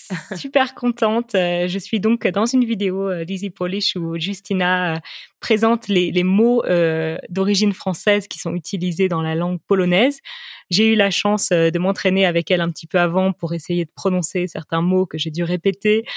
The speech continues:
Speaker 2: Euh, c'était une super
Speaker 1: Oh.
Speaker 2: expérience, c'était très sympa, je me suis bien
Speaker 1: Ouais,
Speaker 2: amusée.
Speaker 1: chapeau bas.
Speaker 2: <laughs>
Speaker 1: Vraiment, tu t'es très bien débrouillée,
Speaker 2: Merci.
Speaker 1: je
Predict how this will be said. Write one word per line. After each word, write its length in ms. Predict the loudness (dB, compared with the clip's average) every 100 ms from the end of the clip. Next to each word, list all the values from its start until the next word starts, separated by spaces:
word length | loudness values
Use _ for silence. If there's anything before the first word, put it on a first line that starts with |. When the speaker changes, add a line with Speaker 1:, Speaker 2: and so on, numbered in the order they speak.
| -12 -12 -2
Speaker 2:
Euh, 240 | 2 4 2
c'était 200 | 0 2
une 100 | 2
super 300 | 0 0 0
Speaker 1:
Oh. 40 | 0
Speaker 2:
expérience, 640 | -2 0 2 0 -2 -4
c'était 220 | -8 -10
très 180 | -6 -6
sympa, 600 | -2 -4 0 2 4 2 0
je 140 | -2
me 60 | -6
suis 140 | -4
bien 160 | -2 0
Speaker 1:
Ouais, 40 |
Speaker 2:
amusée. 400 | 0 0 0 0 0
Speaker 1:
chapeau 280 | -6 -10
bas. 200 | -10 -12 -10 0
Speaker 2:
<laughs> 1120 | 2 2 2 2 0 -2 -2 -2 -2 -4 0
Speaker 1:
Vraiment, 360 | 0 0 -2
tu 180 | -8 -10
t'es 100 | -10
très 160 | -6 -6
bien 140 | -2
débrouillée, 320 | 2 4 2
Speaker 2:
Merci. 100 | 0
Speaker 1:
je 80 | -4